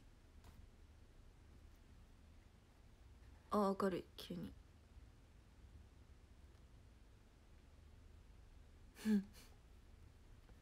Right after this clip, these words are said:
らしいよ。こんにちは。半熟。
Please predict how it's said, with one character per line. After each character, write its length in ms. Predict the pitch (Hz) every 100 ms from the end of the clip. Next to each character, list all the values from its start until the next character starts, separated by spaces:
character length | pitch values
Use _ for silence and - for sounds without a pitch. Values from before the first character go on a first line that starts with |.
| - - - - - - - - - - - - - -
ら 80 |
し 380 | 208 - 208 190
い 20 |
よ。 360 | 202 254 277 311 - - - - - - - - - - -
こ 100 | 240
ん 60 | 233
に 160 | 233
ち 140 | - 220
は。 180 | 220 - - - - - - - - - - - - - - - - - - - - -
半 300 | - 254 269
熟。 420 | 254 247 233 -